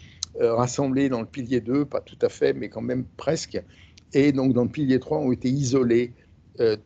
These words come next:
toutes les activités qui sont vraiment, euh, liées à l'innovation,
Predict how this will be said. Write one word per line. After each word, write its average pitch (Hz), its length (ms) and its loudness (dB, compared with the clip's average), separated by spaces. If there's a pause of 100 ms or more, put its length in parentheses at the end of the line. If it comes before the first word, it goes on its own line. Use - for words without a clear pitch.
(120)
toutes 143 200 -10
les 127 160 2
activités 120 520 -4
qui - 140 -14
sont 117 160 -4
vraiment, 127 640 0
euh, 107 280 -2
liées 127 380 -2
à 123 60 0
l'innovation, 120 640 -2